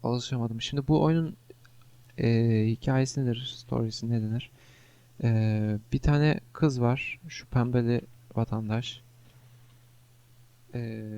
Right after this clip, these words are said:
Meat Boy'la o birbirlerini seviyorlar. Ama Doktor Fetus denilen şu siyah adam onu kaçırıp duruyor. Herkesten nefret ediyor. E, biz de ona ulaşmaya çalışıyoruz. Kurtarmaya çalışıyoruz.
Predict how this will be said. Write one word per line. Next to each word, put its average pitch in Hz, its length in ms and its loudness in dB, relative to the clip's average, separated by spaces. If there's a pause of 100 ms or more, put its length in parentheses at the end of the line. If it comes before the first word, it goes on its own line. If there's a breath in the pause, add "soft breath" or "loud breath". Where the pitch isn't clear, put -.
(300)
Meat 123 280 -12
Boy'la 151 380 -4
o 139 280 -8
birbirlerini 135 460 -2
seviyorlar. 131 680 -2 (100)
Ama 135 280 -2 (520 soft breath)
Doktor 127 300 0
Fetus - 380 -6
denilen 123 280 -2
şu 127 320 -6
siyah 127 420 -4 (460)
adam 120 300 -4 (1000 soft breath)
onu 127 340 -2 (100)
kaçırıp 123 400 -4
duruyor. 113 260 0
Herkesten 104 540 -6
nefret 110 340 -4
ediyor. 113 380 -4 (1700 loud breath)
E, 110 440 -4
biz 127 200 -6
de 156 60 -2
ona 156 240 -4
ulaşmaya 151 380 -8
çalışıyoruz. 127 640 -12 (240)
Kurtarmaya 123 500 -8
çalışıyoruz. 110 800 -14